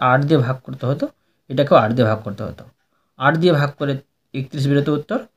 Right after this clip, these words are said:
আর আট দিয়ে এটাকে ভাগ করে তেত্রিশ বেরোতো উত্তর। বুঝতে পারলে আমি স-, তোমাদের সহজেই এই অঙ্কগুলো শিখে দিলাম, কীভাবে লঘিষ্ঠ আকারে প্রকাশ করতে হয়। আমি তোমাদের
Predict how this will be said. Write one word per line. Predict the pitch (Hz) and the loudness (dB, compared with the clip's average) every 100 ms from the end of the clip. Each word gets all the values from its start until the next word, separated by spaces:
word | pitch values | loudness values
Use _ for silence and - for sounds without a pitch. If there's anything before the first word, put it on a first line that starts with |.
| _ _ _ - | _ _ _ -10
আর | 113 - 127 | -6 -4 0
আট | 127 135 | 2 4
দিয়ে | 139 | 4
এটাকে | 131 123 | 4 2
ভাগ | 123 - | 0 -2
করে | 160 277 - _ - | -2 -2 -6 _ -20
তেত্রিশ | 139 196 214 135 | -4 -2 2 2
বেরোতো | 117 127 | 2 0
উত্তর। | 107 - - _ _ - | -4 -8 -20 _ _ -12
বুঝতে | 175 - | -6 2
পারলে | 208 254 - _ _ _ _ | 2 2 -6 _ _ _ _
আমি | 123 156 185 | -4 -2 -2
স-, | - - - | -6 -14 -6
তোমাদের | 131 131 160 | -2 -2 0
সহজেই | 135 123 185 285 _ _ _ _ - | 2 4 2 0 _ _ _ _ -2
এই | 139 | 2
অঙ্কগুলো | 127 127 131 202 220 | 2 2 2 2 2
শিখে | 131 107 | 2 2
দিলাম, | - - _ _ | 0 -10 _ _
কীভাবে | 151 135 175 131 | -2 2 2 2
লঘিষ্ঠ | 120 - 110 | -2 -4 -4
আকারে | 123 196 220 | 0 -2 -2
প্রকাশ | 117 104 104 | -4 -4 -6
করতে | 98 - | -12 -14
হয়। | _ _ _ _ _ _ _ 143 | _ _ _ _ _ _ _ -2
আমি | 185 | 0
তোমাদের | 202 202 | 2 0